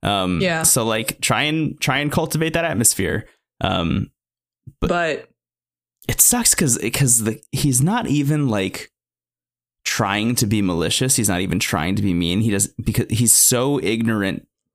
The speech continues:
Speaker 1: to his
Speaker 2: surroundings.
Speaker 1: to his surroundings. Yeah, exactly. That, like, he,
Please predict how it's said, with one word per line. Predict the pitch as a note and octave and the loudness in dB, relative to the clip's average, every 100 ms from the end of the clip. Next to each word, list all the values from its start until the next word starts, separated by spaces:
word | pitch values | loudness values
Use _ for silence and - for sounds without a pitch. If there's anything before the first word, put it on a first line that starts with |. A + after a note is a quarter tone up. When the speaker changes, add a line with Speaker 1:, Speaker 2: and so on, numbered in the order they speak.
| - | -4
Speaker 1:
to | - A2+ | 0 0
his | G#2+ A2 F#2+ G2 - - _ - | 0 0 2 4 4 0 _ 0
Speaker 2:
surroundings. | - A#3 C#4+ F#4+ F#3+ - - | 2 2 0 0 0 0 0
Speaker 1:
to | |
his | A#2+ A2 | 2 2
surroundings. | - A2 F#3 B2 D#2+ - | 2 0 0 0 0 0
Yeah, | A2+ | 0
exactly. | F#2+ A2 A#2 C#3 E2 | 0 0 0 0 0
That, | F#2 D#2+ | 0 0
like, | F#2 | -2
he, | - A#2+ | 0 -2